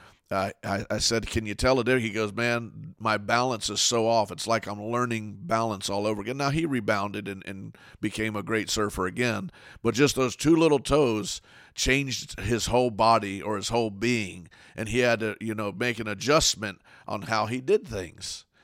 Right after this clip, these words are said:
Uh, you are very important to the body of Christ. Uh, and, and don't ever say anything different. Don't let the accuser of the brethren, Satan, lie to you and say you're not. Uh, you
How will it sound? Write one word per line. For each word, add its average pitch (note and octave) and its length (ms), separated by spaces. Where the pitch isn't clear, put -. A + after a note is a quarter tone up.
Uh, A2+ 120
you A#2+ 360
are D#3+ 120
very C#3 260
important A#2 380
to A2 60
the G#2 80
body G2 300
of D2+ 140
Christ. F#2 520
Uh, A2+ 600
and, G#2+ 240
and G#2+ 160
don't B2+ 240
ever D#3 400
say B2 320
anything C#3+ 500
different. G#2+ 320
Don't A2 180
let A2+ 220
the G#2+ 80
accuser F3 460
of C#3+ 80
the A#2+ 80
brethren, G#2+ 400
Satan, A2 500
lie D3 320
to C3 80
you G#2+ 120
and G2+ 120
say B2 200
you're G#2 200
not. G2+ 480
Uh, G2+ 220
you C#3+ 540